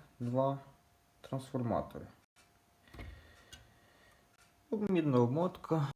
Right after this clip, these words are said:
металічний корпус. Біля трансформаторів чотири діоди. Діоди з жовтою лінією. Скоріше всього, що у них присутня там позолота всередині. Ну, не факт.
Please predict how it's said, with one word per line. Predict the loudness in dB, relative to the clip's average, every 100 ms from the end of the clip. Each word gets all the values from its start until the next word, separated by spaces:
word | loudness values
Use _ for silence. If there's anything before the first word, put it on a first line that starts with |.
| -2
металічний | -2 2 0 0 -2
корпус. | -4 -4 -6 -8 -14 -14 -12 -12 -14 -16 -18 -8
Біля | -2 0
трансформаторів | 0 -2 -4 0 2 2 2 -2 -2
чотири | -4 -2 2 4 4
діоди. | 2 2 2 0 0 -2 -6 -16 _ _ _ _ _ _ -20 -20 -20 -20 _ _ _ _ _ _ _
Діоди | -6 0 0 0 0 2 0 0 -8 -20 -20
з | -4
жовтою | -2 -2 -2 -2 0 -2
лінією. | 0 0 0 0 0 -2 -2 -2 -6 -12 -20 -20 -20 _ _ _ _ _ _ _ -20 -20 -20 -20
Скоріше | -16 -4 -4 -4
всього, | -12 -10 -8 -8
що | -8 -10
у |
них | -10 -10
присутня | -12 -14 -8 -8 -4 -6 -4
там | -6 -6
позолота | -4 -2 0 0 -2
всередині. | -10 -12 -14 -12 -12 -14 -20 _ _
Ну, | -4 -2
не | -4
факт. | -8 -12 -16